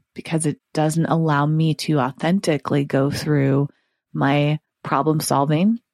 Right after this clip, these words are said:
my curiosity, my thoughts.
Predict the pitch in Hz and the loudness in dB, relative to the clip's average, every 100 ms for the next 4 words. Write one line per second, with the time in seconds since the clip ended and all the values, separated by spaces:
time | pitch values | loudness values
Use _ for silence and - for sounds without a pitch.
0 | _ - 131 - 147 135 127 123 160 156 | _ -10 -10 -8 -4 -2 -2 -2 0 2
1 | 180 208 - _ - 160 143 135 - 147 | 2 -2 -6 _ -8 -2 -2 -2 -4 -2
2 | 147 202 - - - - | 0 -2 -6 -10 -8 -10